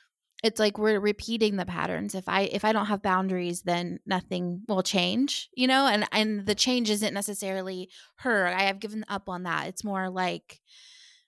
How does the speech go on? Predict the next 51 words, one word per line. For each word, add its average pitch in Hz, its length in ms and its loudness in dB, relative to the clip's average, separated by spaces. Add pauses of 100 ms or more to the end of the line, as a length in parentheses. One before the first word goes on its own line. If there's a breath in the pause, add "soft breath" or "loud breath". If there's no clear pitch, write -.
(160)
my, 196 720 2
how 214 160 0
much 202 160 0
I'm 185 200 2
impacted - 580 -6
by - 200 -10
that. 131 300 -8 (160)
Um, 190 440 0 (280)
so 214 500 4 (480 loud breath)
I 240 80 4
think 247 180 0
the 240 60 -2
change 220 240 2
is 214 120 0
really 202 160 2
important, 196 600 -6
but 233 80 0
it 240 40 2
also 247 280 0
reminded 233 480 -2
me, 214 240 -2
I 208 140 2
can 262 220 -4
remember 226 420 0
the 214 120 0
first 220 320 -2
time 226 140 2
I 202 120 2
ever 190 240 2
said, 180 260 0
"I'm 180 140 0
sorry" 180 460 0
to - 200 -4
my 277 140 2
kid. 294 320 2 (760 loud breath)
And 214 480 4 (160)
it 247 80 4
was 240 160 4
just, 269 140 0
like, 294 120 0
this 277 160 0
moment 247 360 4
where 208 80 0
he 214 200 -2
didn't 240 240 4
wanna 226 200 6
go 202 220 4
into 214 260 2
a - 20 2
loud 185 340 2
restaurant. 160 680 -6